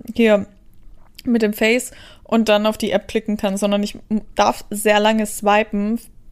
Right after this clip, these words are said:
für Instagram und TikTok, damit ich davor schon drauf komme, Junge, was machst denn du jetzt schon wieder? Was ist denn, wa-, was ist deine Mission, ne? Und, äh, das kann ich auf jeden Fall, äh, empfehlen, weil am meisten kotzt es mich an,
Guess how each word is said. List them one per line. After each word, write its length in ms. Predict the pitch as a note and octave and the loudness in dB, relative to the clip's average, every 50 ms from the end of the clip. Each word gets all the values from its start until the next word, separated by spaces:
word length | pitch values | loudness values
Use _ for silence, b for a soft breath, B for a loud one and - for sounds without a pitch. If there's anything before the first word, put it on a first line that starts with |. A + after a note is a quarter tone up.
| - - | -20 -4
für 180 | - A3+ A#3+ | 0 2 2
Instagram 580 | A3 - A3+ A#3 A#3 - - G#3+ A3 A3+ A3+ G#3 | 4 4 2 0 0 0 -2 0 0 2 2 2
und 120 | A3 G#3 | 0 -2
TikTok, 400 | - A#3+ A3 - - A3 A3 A3+ | -2 -6 -4 -2 0 0 0 0
damit 300 | - A3+ G#3 G#3 A#3 A3 | -2 -2 0 0 -2 -2
ich 100 | G#3 G#3 | -6 0
davor 300 | - G3 - - - A3 | 0 0 2 2 2 2
schon 200 | - - A3+ A3 | 2 0 -2 -2
drauf 240 | A#3 A3 G#3+ A3 - | 2 2 0 0 0
komme, 240 | - A3+ G#3 A3 B3+ B B B B B - | 0 2 2 2 0 B B B B B -2
Junge, 260 | G#3 G3 G3 G3+ G3 | 0 2 4 4 4
was 240 | G3+ G3+ G3+ - - | 4 0 0 0 0
machst 440 | G#3+ G3+ G#3+ A#3 - - - - - | 2 2 2 0 -2 -8 -12 -6 -2
denn 80 | C4 | -2
du 140 | A3+ A3 G#3+ | 0 2 2
jetzt 240 | G3 G3 G3 A3 - | 2 0 0 -2 0
schon 180 | - A3 G#3+ G#3 | 0 0 2 2
wieder? 200 | G#3 G3 F#3+ F#3+ | 2 2 2 2
Was 180 | G3 G3 - | 0 -2 -2
ist 300 | - - A3 - - - | -6 -8 -8 -8 -2 0
denn, 140 | C4 A3 G#3+ B B B B B | 0 0 0 B B B B B
wa-, 160 | - A3+ A3+ - | 0 0 0 2
was 260 | A3 A#3 A#3 - - | 0 0 0 0 -4
ist 120 | C#4 - | 0 2
deine 180 | C#4+ C4 B3+ C4 | 4 4 6 6
Mission, 580 | A#3+ B3 A#3+ - - B3 A3 G3 F#3 G3 G3 B B B B B B - | 4 2 0 0 0 0 2 2 0 -2 -4 B B B B B B 2
ne? 220 | G#3+ A3+ C4+ B B B B B B B B B B B - | 2 2 2 B B B B B B B B B B B 0
Und, 560 | - A3+ A#3 A3+ A3+ A#3 A#3 A3+ - - - | 2 4 4 4 4 2 2 0 -2 -2 0
äh, 260 | - G#3+ G#3+ G#3+ G#3+ A3 | 2 4 4 4 2 0
das 180 | - A3 - - | -2 -6 -4 -2
kann 140 | - G#3+ G#3 | 0 0 0
ich 120 | A3 A3 G#3+ | 0 0 -2
auf 100 | G#3 G#3 | -2 -2
jeden 200 | G#3 F#3+ G#3+ G#3+ | -2 -2 -2 0
Fall, 320 | - G3+ G3 G3+ G3+ G3 B B B B - - | 0 2 2 2 0 -2 B B B B -8 -4
äh, 260 | G3 G3 F#3+ F#3+ F#3+ - | -2 0 0 0 -2 -2
empfehlen, 420 | G3 G#3 - - G3+ G3 G3 G3 | -4 -4 -2 -2 -2 0 0 2
weil 100 | G3 F#3+ | 2 2
am 100 | F#3+ G3+ | 2 2
meisten 380 | G3+ G3 G3 A3+ - - B3+ A#3+ | 0 0 -2 -4 -2 -2 -2 -2
kotzt 260 | - B3 A3+ - - | -2 -2 -4 -4 -8
es 120 | A#3+ - | -6 -4
mich 200 | B3 A#3+ - - - | -4 -4 -4 -4 -4
an, 280 | F#3 F#3+ G#3 C4 D#4+ | -4 -2 -2 -4 -4